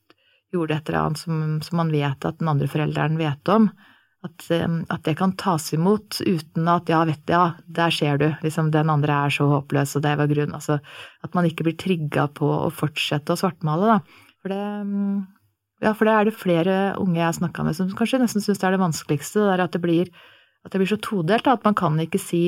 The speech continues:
hverken at man har hatt det bra, for det blir en sånn type konkurranse med, «Å, hvorfor er det bedre?» Sånn, at man føler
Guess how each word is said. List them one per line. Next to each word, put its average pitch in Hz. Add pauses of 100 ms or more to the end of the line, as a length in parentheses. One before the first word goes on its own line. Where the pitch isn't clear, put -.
hverken 170
at 175
man 190
har 175
hatt -
det 175
bra, 190 (100)
for 214
det 196
blir 190
en 190
sånn 185
type 170
konkurranse 165 (720)
med, 185
«Å, 208
hvorfor 190
er 180
det 175
bedre?» 165
Sånn, 170 (260)
at -
man 196
føler 147